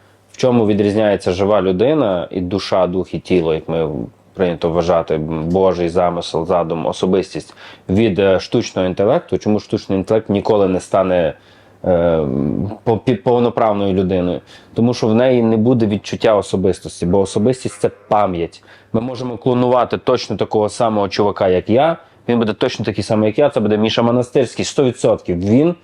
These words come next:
но це не буду я, тому що в нього не буде бекграунду мого.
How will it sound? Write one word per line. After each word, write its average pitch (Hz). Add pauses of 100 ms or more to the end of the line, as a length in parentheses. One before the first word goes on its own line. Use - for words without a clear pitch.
(300)
но 120
це 139
не 131
буду 113
я, 127
тому 110
що 104
в 101
нього 117
не 107
буде 104
бекграунду 95
мого. 82